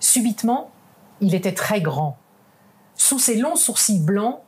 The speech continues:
ses yeux luisaient comme ceux d'une chèvre à l'approche de la nuit. « Toi, dis-moi,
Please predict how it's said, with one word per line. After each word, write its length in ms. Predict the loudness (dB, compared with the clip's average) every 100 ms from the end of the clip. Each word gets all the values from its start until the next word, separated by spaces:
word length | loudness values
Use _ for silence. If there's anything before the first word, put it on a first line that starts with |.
| _ _
ses 360 | -2 0 2 2
yeux 200 | 2 2
luisaient 580 | 2 2 2 0 -2 -2
comme 180 | -2 0
ceux 300 | 2 2 0
d'une 160 | 0
chèvre 480 | 0 -2 0 -2 -2
à 40 |
l'approche 520 | -4 -4 -2 -2 -2 -2
de 60 |
la 140 | 0 2
nuit. « 300 | 4 4 0 -6 -20 -20 -20 -20 -20 -20 -20 -14 -6
Toi, 320 | 0 2 2
dis-moi, 560 | 2 2 2 0 -2